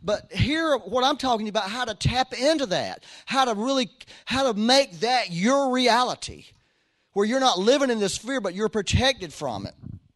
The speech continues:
So, Goshen, in a lot of ways, is about light in darkness, prosperity and economic destruction.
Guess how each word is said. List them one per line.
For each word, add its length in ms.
So, 480
Goshen, 440
in 60
a 60
lot 180
of 60
ways, 240
is 80
about 480
light 800
in 220
darkness, 760
prosperity 1200
and 200
economic 720
destruction. 800